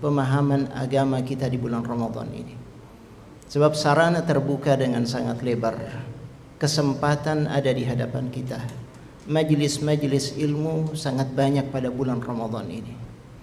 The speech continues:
Kalau kemudian ada seorang muslim masuk bulan Ramadan, tidak bertambah ilmunya, tidak bertambah pemahaman agamanya, maka satu kerugian yang sangat besar.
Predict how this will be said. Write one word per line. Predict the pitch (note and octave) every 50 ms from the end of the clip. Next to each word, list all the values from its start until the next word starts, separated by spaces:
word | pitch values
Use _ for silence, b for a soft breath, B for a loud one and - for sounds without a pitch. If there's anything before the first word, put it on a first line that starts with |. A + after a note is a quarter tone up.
| B B B B B B B B B -
Kalau | C3 D3 E3+ G3+ G3+ D#3+
kemudian | E3+ D#3+ D3+ C#3+ C3 C3 B2+ B2 A#2+ A#2
ada | A#2+ B2+ B2 B2
seorang | - C3 A#2+ B2 C3+ C#3 C#3 C#3+
muslim | D3 D3+ D#3+ D#3 D#3 D#3 C#3 C#3 B2+ A#2+ A#2 A#2
masuk | B2+ C#3+ D3 C#3 - D#3 C#3+ -
bulan | B2+ B2+ B2 B2+ A#2 A#2+
Ramadan, | C3+ D3+ D#3+ D#3 C#3 B2+ B2 B2 B2 A#2+ A#2+
tidak | B2 C#3+ C#3 C#3 C3+ - D3
bertambah | C#3+ C3+ - - E3+ F#3 F#3 F3 E3 D#3 E3 E3
ilmunya, | D#3 D#3 D3 C#3+ C#3+ C#3 C3+ B2+ B2 B2 A#2+ - -
tidak | - C#3 C3+ C#3 C3 A#2+ C#3+
bertambah | D3+ C#3 - - E3 E3+ E3+ E3 D#3 D#3 C#3+ -
pemahaman | - D3 C#3+ C#3 C#3 C3 C3+ D3 D3+ C#3+ C#3 C3+ C3
agamanya, | - C3 B2+ B2 A#2 B2 B2 C3 C3 C3 C3 B2 B2 A#2+ - - - - - - - B B B B B B B B B - -
maka | C3+ C3+ C3 B2+ C#3 D3 C3+ C3+ C3+ - - - -
satu | - - C#3 C3+ C3+ C3+ - D3 C3+ -
kerugian | - C3+ C3 C3+ C3 C3 B2+ B2+ B2+ B2+ B2
yang | A#2+ A#2+ A2+
sangat | - - B2 A#2 A#2+ A#2+
besar. | B2 B2 - - B2+ A#2